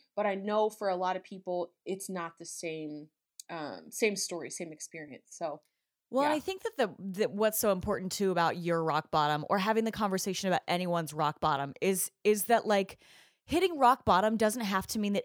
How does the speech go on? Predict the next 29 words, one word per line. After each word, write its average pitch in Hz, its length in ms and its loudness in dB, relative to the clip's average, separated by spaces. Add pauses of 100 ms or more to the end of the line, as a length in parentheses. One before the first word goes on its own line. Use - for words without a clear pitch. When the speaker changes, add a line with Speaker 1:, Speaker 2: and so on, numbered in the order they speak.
(120)
Speaker 2:
every 202 380 4
single 190 500 2
aspect 160 560 2
of 160 160 0
your 165 140 2
life 151 260 0
has 160 240 -4
failed, - 480 0
right? 170 420 2
Like, 180 360 0 (120)
Speaker 1:
Right. 208 400 2
Speaker 2:
that's 294 140 0
usually 339 460 2
not 226 280 2
what 226 100 0
happens 208 360 -2
for 202 140 -2
most 170 320 -2
people. 156 500 -4
Most 202 400 2
people's 294 400 -4
rock 175 320 0
bottom 170 420 2
doesn't 175 340 0
mean 175 200 -4
they 165 100 -2
literally 202 680 2
lose 285 300 -2
everything, 330 680 -2